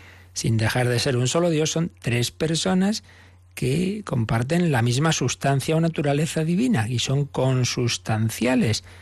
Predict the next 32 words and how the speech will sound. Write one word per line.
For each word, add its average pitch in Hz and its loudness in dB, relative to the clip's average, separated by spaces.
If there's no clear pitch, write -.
El 110 -2
único 120 0
Dios, 120 0
pero 131 -2
no 127 0
son 123 0
simplemente 123 0
modos 127 0
de 117 0
llamar 113 0
a 170 2
Dios, 151 0
sino 160 0
tres 123 -2
personas 143 0
realmente 120 0
distintas 160 0
dentro 139 0
de 139 2
esa 143 0
naturaleza 127 -2
divina, 165 0
distintas 127 0
por 135 -2
sus, - -4
mm, 117 0
relaciones 131 0
de 151 0
origen. 180 -2
El 107 -4
Padre 123 0
es - -4